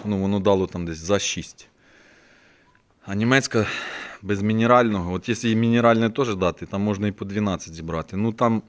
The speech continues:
мінімум тройна, е, фунгіцидна обробітка. Який би рік не був, готовтесь три рази фунгіцидом.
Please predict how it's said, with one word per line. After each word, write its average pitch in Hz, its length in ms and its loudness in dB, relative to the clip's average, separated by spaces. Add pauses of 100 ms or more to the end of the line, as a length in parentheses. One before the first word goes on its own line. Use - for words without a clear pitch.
(680)
мінімум 147 600 6
тройна, 117 760 2 (400)
е, 104 40 -18 (300)
фунгіцидна 107 680 2
обробітка. 92 520 -4
Який 131 320 0
би 131 140 8
рік 123 200 2
не 113 100 2
був, 117 280 0
готовтесь 104 480 0
три 113 200 2
рази 107 260 2
фунгіцидом. 98 640 -2